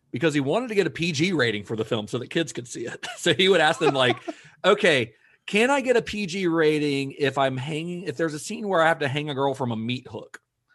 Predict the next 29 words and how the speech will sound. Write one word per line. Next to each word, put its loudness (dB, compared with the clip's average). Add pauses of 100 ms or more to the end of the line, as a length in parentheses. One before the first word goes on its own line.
(320)
They're -2
like, 2 (520)
"Uh, 4
no." -2 (520)
<laughs> 2
"No." 4 (680)
They're 4
like, 6
"What 6
if 2
I 6
don't 4
show 0 (420)
her 0
getting -2
impaled -8
on -10
the -10
meat -14
hook?" -20 (380)
So 2
he 2
would, 4
like, 4
go 6
through 0
these 0
conversations, -2
which -2